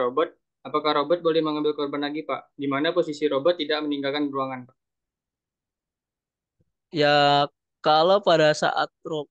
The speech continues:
Speaker 2: korbannya, contohnya misalkan ya, ini korbannya ada di K satu nih ya, lalu Anda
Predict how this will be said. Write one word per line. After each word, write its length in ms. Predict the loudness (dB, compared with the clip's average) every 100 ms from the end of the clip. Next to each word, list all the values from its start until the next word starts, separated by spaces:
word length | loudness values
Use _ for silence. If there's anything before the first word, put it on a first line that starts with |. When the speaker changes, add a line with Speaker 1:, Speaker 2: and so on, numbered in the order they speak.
| -4
Speaker 2:
korbannya, 880 | -4 0 -2 -2 -8 -6 -6 -8 -10 _ _ _ _
contohnya 320 | -6 -2 0 0
misalkan 320 | 0 -2 -2 -4
ya, 60 | -10 -12 _ _ _ _ _ _
ini 80 | -4 -4 -2
korbannya 420 | -2 0 0 0 0
ada 120 | 0 -2
di 120 | -4 -10 _ _ _ _
K 40 | -10 -8
satu 160 | -6 -6
nih 80 | -6 -8
ya, 40 | -10 _ _ _ _ _ _ _ -4
lalu 160 | 0 2
Anda 160 | 4 2